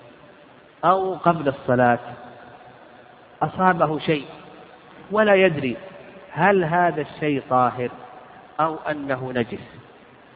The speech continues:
ثم صلى، وبعد أن انتهى من الصلاة علم أنه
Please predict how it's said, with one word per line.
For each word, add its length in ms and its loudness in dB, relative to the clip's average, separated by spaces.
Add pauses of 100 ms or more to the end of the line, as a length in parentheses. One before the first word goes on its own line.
(120)
ثم 240 0
صلى، 400 -4 (580)
وبعد 340 0
أن 100 -2
انتهى 340 0
من 220 -6
الصلاة 420 0 (1800)
علم 580 2
أنه 880 -6